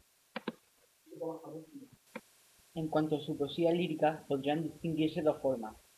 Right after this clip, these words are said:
la tradicional de arte menor y la italianizante. En cuanto a la primera, cabe mencionar que Lope fue uno de los iniciadores del romancero nuevo.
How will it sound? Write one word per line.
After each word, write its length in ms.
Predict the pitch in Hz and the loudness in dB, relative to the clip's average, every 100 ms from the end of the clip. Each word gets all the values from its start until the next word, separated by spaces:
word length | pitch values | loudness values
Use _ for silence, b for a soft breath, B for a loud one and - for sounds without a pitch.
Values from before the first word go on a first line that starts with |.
| _ _ _ | _ _ _
la 160 | 151 156 | 4 4
tradicional 580 | 151 160 160 160 156 156 | 6 4 4 6 6 8
de 80 | 151 | 6
arte 220 | 151 160 | 6 2
menor 480 | 160 151 175 - - | 2 4 4 0 -6
y 160 | 170 | 2
la 200 | 156 143 - | 6 8 6
italianizante. 960 | 160 147 143 143 135 135 131 127 104 - - _ _ _ _ _ _ _ _ - | 4 4 4 2 0 0 0 -2 -6 -8 -20 _ _ _ _ _ _ _ _ 0
En 120 | 170 | 2
cuanto 220 | 160 160 156 | 6 8 10
a 20 | |
la 120 | 151 | 10
primera, 360 | 151 170 165 165 | 8 8 10 10
cabe 180 | 165 | 8
mencionar 500 | 165 175 170 160 160 | 8 2 4 4 4
que 140 | 160 156 | 6 8
Lope 300 | 156 160 160 | 10 8 6
fue 160 | 165 | 6
uno 160 | 160 165 | 6 6
de 100 | 165 | 6
los 140 | 156 156 | 6 6
iniciadores 720 | 160 151 156 151 143 135 147 170 | 0 2 2 2 4 6 6 4
del 160 | 160 | 4
romancero 540 | 151 143 151 160 156 156 | 4 2 2 2 2 2
nuevo. 340 | 143 131 110 | 2 0 -4